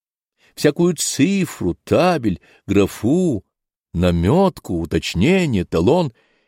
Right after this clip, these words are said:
и теперь читал на утренней заре науку универсальных исчислений, изданную в тысяча восемьсот сорок четвертом году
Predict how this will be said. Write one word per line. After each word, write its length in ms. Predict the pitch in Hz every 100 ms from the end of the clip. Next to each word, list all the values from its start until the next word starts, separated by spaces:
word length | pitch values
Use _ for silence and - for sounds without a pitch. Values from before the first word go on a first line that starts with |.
| _
и 80 | -
теперь 220 | 92 98
читал 380 | - 104 - 107
на 140 | 104
утренней 420 | 104 110 101 101 98
заре 340 | 92 101 107 _ _ -
науку 840 | 92 110 120 165 175 - 170 147 _ _ -
универсальных 1160 | 117 143 151 160 143 - 123 175 170 170 156 -
исчислений, 1080 | 156 - - 156 151 - 110 165 156 151 - - -
изданную 540 | 95 131 98 113 113
в 120 | 98 -
тысяча 600 | - 135 - - - 107
восемьсот 560 | 98 - 98 - 101
сорок 280 | - - 85
четвертом 520 | - - 95 - 80
году 340 | 73 80 147